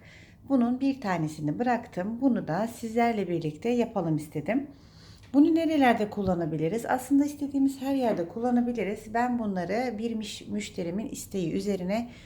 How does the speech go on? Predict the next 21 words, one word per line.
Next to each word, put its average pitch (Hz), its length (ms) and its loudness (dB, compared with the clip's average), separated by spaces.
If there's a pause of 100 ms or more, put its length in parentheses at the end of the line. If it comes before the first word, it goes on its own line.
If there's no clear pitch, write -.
(160)
bu 247 60 -4
şekilde 170 440 -2
hazırladım. 240 760 0 (300)
Kendisi 214 680 2 (360)
bunları 202 480 2
havlu, 226 840 2
e, 170 520 2
yapımında, 175 540 0
yani 202 320 2
havluların 208 680 2
üzerine 175 500 0
dikerek 226 500 -6 (540)
bu 262 80 0
şekilde 180 500 -2
kullanmayı 156 580 0
tercih 208 440 4
etti. 247 320 -2 (720)
E, 202 480 0
biz 302 200 6
de 226 60 4
yine 208 440 2